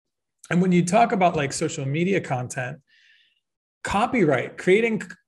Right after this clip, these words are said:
content that you can legally give away, um, is really hard, right? Like, and so it was a really big project.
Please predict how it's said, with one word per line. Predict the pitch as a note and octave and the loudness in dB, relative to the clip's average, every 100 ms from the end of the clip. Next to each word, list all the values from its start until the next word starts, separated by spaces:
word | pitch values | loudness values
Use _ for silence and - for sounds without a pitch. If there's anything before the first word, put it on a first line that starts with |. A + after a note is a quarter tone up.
| - | -8
content | F3+ G3 G3 E3 | -2 -2 0 -2
that | C#3+ - | -2 -2
you | E3 | -4
can | E3+ D#3 | -2 0
legally | E3+ E3+ D#3+ | 2 4 2
give | C3 D#3+ C#3 | 2 -2 -2
away, | B2 C#3+ F#3 D#3+ B2 A#2+ - _ - | -4 -4 -4 -4 -8 -10 -14 _ -6
um, | C#3+ C3+ C3+ C3 C#3 _ _ _ | -4 -2 -6 -8 -12 _ _ _
is | D#3 C3+ B2 | -4 -2 -2
really | C#3+ A#3+ C#4+ | 0 2 0
hard, | - - D#4 B3 A2+ | -2 -4 -2 -4 -2
right? | D3+ G3+ | 0 0
Like, | D3 D3+ - D#3+ - | -2 -4 -6 -14 -10
and | F3 D3+ D3 - _ _ _ _ _ - - | -6 -6 -8 -12 _ _ _ _ _ -20 -12
so | - F3 F3 | -2 0 0
it | A#3+ | -2
was | B3 | -4
a | F#3+ | -4
really | C3+ C3 D3+ D#3+ | -4 0 2 2
big | D3 D3 | 2 -2
project. | F#3 B3 F3+ - | -2 -4 -4 -10